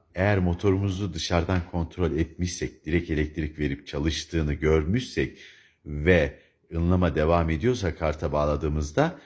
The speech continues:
kartla ilgili bir arıza var demektir. Arızayı da görsel olarak şu şekilde gösterebilirim size.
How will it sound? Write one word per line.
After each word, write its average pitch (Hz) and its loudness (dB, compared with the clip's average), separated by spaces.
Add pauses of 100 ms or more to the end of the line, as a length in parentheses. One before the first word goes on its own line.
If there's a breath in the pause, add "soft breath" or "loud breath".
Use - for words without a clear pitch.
(180 loud breath)
kartla 104 -2
ilgili 87 0
bir 92 2
arıza 85 4
var 73 2
demektir. 73 -2 (360 loud breath)
Arızayı 98 4
da 90 4
görsel 90 2
olarak 98 2
şu 104 -10
şekilde 85 -2
gösterebilirim 76 0
size. 135 0